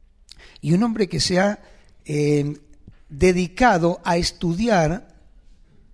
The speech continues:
el comportamiento de las criaturas, sobre todo el comportamiento de los niños en referencia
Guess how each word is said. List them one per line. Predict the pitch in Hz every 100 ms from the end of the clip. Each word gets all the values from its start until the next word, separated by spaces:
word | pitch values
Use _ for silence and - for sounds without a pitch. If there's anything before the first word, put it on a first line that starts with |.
| - -
el | 170 156
comportamiento | 170 156 175 175 175 208 190 175
de | 160
las | 156
criaturas, | - 156 156 214 196 170 - - -
sobre | - 185 175
todo | 240
el | 240
comportamiento | 190 160 160 165 180 214 202 175 - - -
de | 151 175
los | 165 151
niños | 214 208 175 175
en | 160
referencia | 156 170 185 190 - 170